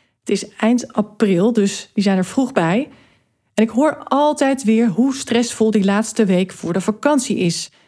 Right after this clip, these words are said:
En hoe ze ook als een berg opzien tegen de opgelopen werkvoorraad bij terugkeer. En dat zette mij ook aan het denken.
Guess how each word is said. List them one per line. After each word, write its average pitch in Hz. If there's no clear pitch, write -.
En 214
hoe 254
ze 262
ook 233
als 226
een 208
berg 240
opzien 208
tegen 202
de 208
opgelopen 196
werkvoorraad 190
bij 240
terugkeer. 170
En 214
dat 294
zette 339
mij 240
ook 262
aan 220
het 185
denken. 196